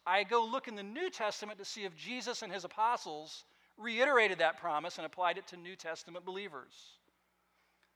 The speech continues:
That way I feel confident that I'm actually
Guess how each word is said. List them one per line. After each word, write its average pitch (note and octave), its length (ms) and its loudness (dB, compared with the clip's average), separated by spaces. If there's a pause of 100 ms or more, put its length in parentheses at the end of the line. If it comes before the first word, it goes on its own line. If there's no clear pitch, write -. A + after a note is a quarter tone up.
That A3 200 4
way G#3+ 140 6
I F#3 80 8
feel G#3+ 200 -2
confident A3 540 2
that F#3 80 4
I'm E3+ 220 4
actually A3+ 580 6